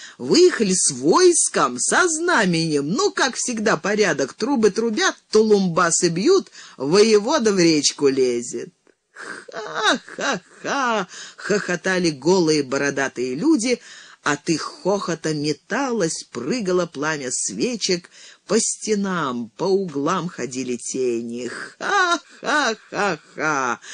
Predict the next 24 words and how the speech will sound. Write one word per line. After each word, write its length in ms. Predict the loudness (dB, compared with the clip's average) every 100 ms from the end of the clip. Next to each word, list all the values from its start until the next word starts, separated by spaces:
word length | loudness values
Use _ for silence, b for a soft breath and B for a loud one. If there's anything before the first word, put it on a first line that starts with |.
| B B
Вот 520 | -6 2 4 4 2 -2
уж 260 | -4 -4
правда, 880 | -6 0 2 4 2 0 -2 -2 -2
от 240 | -2 -2 -2
чёрта 680 | 0 2 2 0 0 -4 -2
крестом, 760 | 0 0 -2 0 0 0 -4 B B B
от 200 | -2 2
медведя 600 | 0 2 2 2 4 2
пестом, 920 | 2 0 2 -2 0 2 2 2 -2 B B 2
а 260 | 4 4
от 180 | 2 2
дурака 760 | 4 6 4 0 -2 -2 0
ничем 540 | 0 0 0 2 0 0
не 100 | -2
отобьёшься, 920 | -4 -2 -2 0 0 0 -6 -4 -6
беда!» 800 | 0 0 0 -2 -4 -6 -8 -14 -18 -20 _ _ _ _ _ _ _ _ _ _ _
И 140 | 0 2
баба-то 480 | 2 2 0 0 2
его, 400 | 2 4 2 -2 B B 0
Марья 440 | 2 4 2 -2
Семёновна, 560 | -2 -2 0 0 -2 -2
не 140 | 2
лучше, 480 | 4 4 2 0 -2
ей-бо. 560 | 2 4 4 2 -2